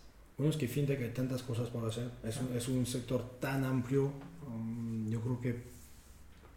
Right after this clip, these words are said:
Speaker 1: se ha tocado lo más fácil de fintech por ahora. Al final, muchas cosas B two C, un poco de B two B pequeño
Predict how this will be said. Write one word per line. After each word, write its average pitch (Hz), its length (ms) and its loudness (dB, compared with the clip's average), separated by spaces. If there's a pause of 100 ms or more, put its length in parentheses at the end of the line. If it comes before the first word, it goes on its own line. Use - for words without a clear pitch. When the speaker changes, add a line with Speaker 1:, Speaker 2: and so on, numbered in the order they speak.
(840)
Speaker 1:
se - 220 -2
ha 127 120 2
tocado 147 420 12
lo 139 80 12
más 127 260 6
fácil 120 440 2
de 110 100 6
fintech 113 420 2
por 113 120 0
ahora. 110 240 4
Al 107 60 0
final, 117 400 -2
muchas 123 300 4
cosas 120 280 4
B 120 100 8
two 120 140 4
C, 139 320 6 (680)
un 113 60 -2
poco 127 260 0
de 123 120 4
B 123 120 4
two 143 140 2
B 131 100 4
pequeño 135 460 2